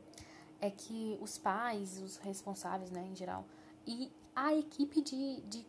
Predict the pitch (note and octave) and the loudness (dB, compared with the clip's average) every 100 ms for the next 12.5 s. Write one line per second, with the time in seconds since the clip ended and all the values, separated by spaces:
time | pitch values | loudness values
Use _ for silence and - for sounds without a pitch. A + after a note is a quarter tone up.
0 | G#3 G#3 - C#4+ B3+ G#3+ B3 A3 F3+ F3 | -6 -2 2 4 2 0 -2 -2 0 -2
1 | - - - - - - - G#3 A3+ B3 | -4 -14 -18 -18 -18 -16 -6 0 2 2
2 | - A#3 G#3+ - A#3+ A#3 G#3 A3 A3+ A3 | -2 -2 -2 0 -2 -2 -2 2 0 0
3 | G#3+ A3 - - G#3+ G#3 G#3 - G3+ G3 | -2 -2 -4 0 2 2 0 0 2 2
4 | G3 G#3 G#3 G3+ - G#3 G3 G3 G#3 G#3 | 0 -2 -2 -4 0 2 4 2 2 0
5 | G#3 G#3+ G#3+ - - - - A3+ G#3+ G#3+ | 0 0 -2 -8 -14 -10 -2 0 4 4
6 | G#3 A3 G3 G3 - G#3 - A#3 G#3 G3+ | 4 4 6 6 2 0 2 2 2 0
7 | G3+ G3 G#3+ - G#3 G3+ A#3 - - G#3+ | -4 -4 -6 -6 -6 -4 -4 -2 0 -2
8 | G#3 G#3+ G3+ G3 G3 F#3 - - - - | -2 -2 0 0 0 0 -6 -12 -16 -18
9 | - - - - G#3+ G#3 G3+ - G#3 A3 | -18 -16 -18 0 4 4 2 -2 -2 0
10 | A3 G#3+ A#3 G#3 G3+ G3+ A3+ G3 - G3 | 0 0 -2 0 4 4 2 -4 -2 -4
11 | G3 G3+ G#3 G3 F3+ F#3 - - F3 G3 | -2 0 2 2 0 -2 -4 2 6 8
12 | F3+ E3+ F3+ F3+ | 6 0 -4 -6